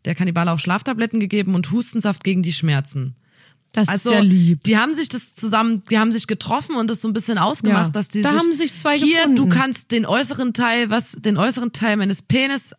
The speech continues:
Speaker 1: haben, ähm, und, äh, ich hätte da einfach Bock drauf“, so.
Speaker 2: Ja.
Speaker 1: Und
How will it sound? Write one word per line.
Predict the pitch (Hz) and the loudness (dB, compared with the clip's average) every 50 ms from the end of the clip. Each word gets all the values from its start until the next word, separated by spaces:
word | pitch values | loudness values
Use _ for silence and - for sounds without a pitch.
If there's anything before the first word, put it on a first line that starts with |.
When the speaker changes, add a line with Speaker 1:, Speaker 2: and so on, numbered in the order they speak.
| _ - | _ -4
Speaker 1:
haben, | 202 220 226 233 240 269 277 285 277 - _ - - - - _ _ _ _ 208 | 0 0 2 2 0 -2 -4 -6 -8 -14 _ -20 -20 -20 -20 _ _ _ _ 2
ähm, | 208 214 208 214 214 208 - | 2 2 2 2 0 0 0
und, | 196 196 202 190 - - - - - | 2 2 2 0 -2 -6 -10 -4 0
äh, | 190 185 185 185 - | 2 2 2 2 0
ich | - - - 220 | -2 -2 0 -2
hätte | 226 196 226 214 | -2 -2 -2 -4
da | 190 208 196 | -2 0 0
einfach | 180 190 185 202 180 | 0 0 0 -2 -4
Bock | 131 - - 202 196 - - | -4 -2 -2 -2 -2 -2 -8
drauf“, | 165 156 147 147 147 | -6 -6 -6 -6 -4
so. | - 143 196 | -2 0 2
Speaker 2:
Ja. | 190 180 170 156 165 - - _ | 4 4 4 2 0 -4 -6 _
Speaker 1:
Und | 185 202 190 - | 0 0 0 -2